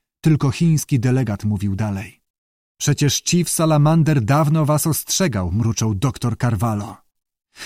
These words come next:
Profesor Van Dot niecierpliwie poruszył się w fotelu i podniósł rękę. „Panie przewodniczący, może wrócilibyśmy do rzeczy. Mowa jest o prowincji Fengtian.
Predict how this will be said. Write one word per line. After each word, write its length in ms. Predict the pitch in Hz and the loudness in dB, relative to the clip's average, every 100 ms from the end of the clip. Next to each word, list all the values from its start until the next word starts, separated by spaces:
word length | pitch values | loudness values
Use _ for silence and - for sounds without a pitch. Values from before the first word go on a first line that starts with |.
| - | -12
Profesor 460 | - 135 214 208 165 | -2 -2 0 -2 0
Van 220 | 120 123 | 2 2
Dot 320 | 113 180 - | 0 -2 -2
niecierpliwie 600 | 143 147 160 135 190 170 160 | 0 2 0 0 0 2 0
poruszył 540 | - 151 175 - 98 | 0 0 0 -2 -4
się 160 | - 104 | -4 -8
w 40 | |
fotelu 520 | - 113 - 143 139 | -6 -6 -2 0 2
i 100 | 127 | 0
podniósł 560 | - 135 117 120 - 120 | 0 -2 -2 -4 -2 -2
rękę. 440 | 120 98 - 95 - - _ _ | 0 -2 -4 -8 -10 -20 _ _
„Panie 220 | - 160 160 | 0 2 2
przewodniczący, 920 | - 139 147 147 180 175 - 147 139 - _ _ | 2 0 0 0 0 -2 0 -2 -2 -8 _ _
może 260 | - 180 190 | 0 4 4
wrócilibyśmy 680 | 170 196 247 143 110 110 123 | 2 2 2 2 2 -2 -2
do 140 | 113 | -2
rzeczy. 480 | 101 113 - 98 90 - _ _ _ _ - | 0 -2 -4 -8 -10 -14 _ _ _ _ -2
Mowa 320 | 127 160 180 | 2 4 4
jest 280 | 180 170 - | 2 0 -2
o 60 | 180 | -4
prowincji 640 | 170 127 165 160 - 170 | -2 2 2 2 0 -2
Fengtian. 800 | - 151 170 - 139 98 92 | 0 0 0 -2 -2 -2 -4